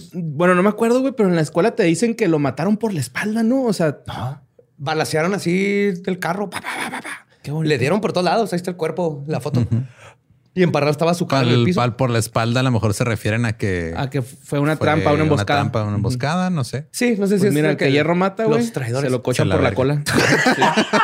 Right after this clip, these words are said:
Speaker 3: What the fuck, güey.
Speaker 1: Pues no sé, güey, me cayó gordo, Villa.
Speaker 3: Ok.
Speaker 1: La neta,
Speaker 2: Ah, güey.
Speaker 1: qué bueno.
Speaker 2: Pues como todos los asesinatos políticos,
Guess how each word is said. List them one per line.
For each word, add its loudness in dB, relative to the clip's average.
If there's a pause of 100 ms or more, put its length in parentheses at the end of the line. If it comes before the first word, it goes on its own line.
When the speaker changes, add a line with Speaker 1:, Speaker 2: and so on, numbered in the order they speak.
(680)
Speaker 3:
What -2
the 0
fuck, -4 (120)
güey. -10 (500)
Speaker 1:
Pues -10 (100)
no 0
sé, 0
güey, 2
me 0
cayó 0
gordo, 2
Villa. 0 (260)
Speaker 3:
Ok. 0 (1160)
Speaker 1:
La -4
neta, 2
Speaker 2:
Ah, 2
güey. 2 (960)
Speaker 1:
qué -8
bueno. 0 (880)
Speaker 2:
Pues 2
como 4
todos 6
los 4
asesinatos 2
políticos, -2